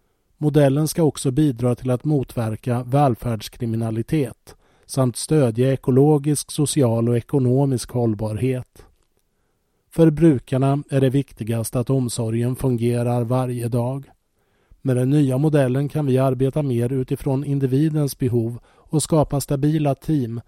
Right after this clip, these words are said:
som ger bättre kontinuitet i hemtjänsten, säger Ann-Kristin Falk Brännström, verksamhetschef för äldreomsorgen.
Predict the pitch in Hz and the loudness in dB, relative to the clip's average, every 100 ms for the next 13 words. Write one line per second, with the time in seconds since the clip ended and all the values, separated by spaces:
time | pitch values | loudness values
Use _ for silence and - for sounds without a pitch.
0 | _ - - 123 120 113 143 143 - 143 | _ -12 -6 -2 -2 -2 -2 -4 -4 -6
1 | - 131 113 113 117 117 - 127 123 123 | -4 -4 -4 -4 -4 -4 -2 -2 -2 -4
2 | 123 123 - 120 113 - 117 127 - _ | -4 -6 -6 -6 -6 -8 -8 -8 -14 _
3 | _ - 131 127 139 131 127 - 120 - | _ -4 0 4 2 2 -4 -4 -6 -2
4 | 123 123 - 107 107 117 120 127 120 - | -2 -2 -4 -6 -8 -4 0 0 -2 -2
5 | 143 123 123 - _ _ - 139 123 - | 0 0 -4 -10 _ _ 2 4 4 -2
6 | 123 113 - 143 147 - 123 120 113 117 | -2 -2 -2 0 0 0 0 0 -2 -2
7 | 110 - 120 117 123 123 135 | -2 -2 -2 0 -2 -4 -8